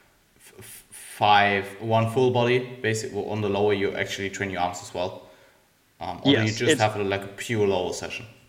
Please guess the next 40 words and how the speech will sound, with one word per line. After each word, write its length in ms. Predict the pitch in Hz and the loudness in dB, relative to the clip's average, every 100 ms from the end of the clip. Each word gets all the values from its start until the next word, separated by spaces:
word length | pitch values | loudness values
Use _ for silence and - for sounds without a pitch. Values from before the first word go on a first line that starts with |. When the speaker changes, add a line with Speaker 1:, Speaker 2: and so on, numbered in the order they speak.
| _ _ _ _ _ _ _ | _ _ _ _ _ _ _
Speaker 2:
It's 200 | 143 143 | -2 2
a 60 | 135 | 0
pure 260 | - 170 | 0 0
lower 240 | 143 123 139 | 2 2 0
session 500 | 156 147 - 151 123 | -4 -4 -6 -6 -2
with 180 | 117 104 | -2 -2
just 180 | 117 - | -4 0
Speaker 1:
Ah, 220 | 110 104 | 0 0
Speaker 2:
a 40 | |
Speaker 1:
cool. 120 | 101 - - | -4 -8 -16
Speaker 2:
seated 600 | - - 135 123 113 101 - - | -6 2 4 6 4 -2 -16 -20
curl 340 | - 98 76 104 _ _ _ _ _ _ | -6 -2 -2 -4 _ _ _ _ _ _
variation. 540 | 117 92 80 98 98 117 _ _ _ _ _ _ - - 113 | -2 -2 -4 -6 -8 -8 _ _ _ _ _ _ -20 -10 0
Bice-, 200 | 117 104 | 2 2
Speaker 1:
Cool. 80 | 117 | 0
Speaker 2:
bicep 300 | 110 - - | 0 -2 -2
curl 220 | 113 95 | 0 0
variation. 520 | - 76 71 - 104 - _ - | 0 -2 -2 -6 -8 -12 _ -4
Speaker 1:
And 80 | |
Speaker 2:
Yeah. 40 | 110 | 0
Speaker 1:
then 140 | 117 | 2
the, 80 | 117 | 2
uh, 220 | 95 101 113 | 2 0 0
the 100 | 92 | 2
other 260 | 117 117 107 | 2 2 0
days 340 | 110 110 110 | 2 2 2
are, 380 | 110 101 98 - | 2 2 0 -2
um, 280 | 95 92 90 | -6 -6 -8
full, 440 | - 107 95 - | -6 -2 -2 -4
full 280 | - 110 104 | -8 -2 0
body, 320 | 104 101 113 | 2 0 0
or 120 | 101 | 0
do 100 | 98 | 0
you 140 | 95 98 | 0 0
have 200 | 92 92 | 0 -2
any 360 | 92 90 90 - - | -6 -6 -8 -12 -6
types 340 | 101 92 - | -2 -2 -4
of 200 | 90 - | -10 -12
push, 280 | - 101 98 - | -6 -4 -4 -6
pull, 460 | 107 95 92 - | -2 0 0 -2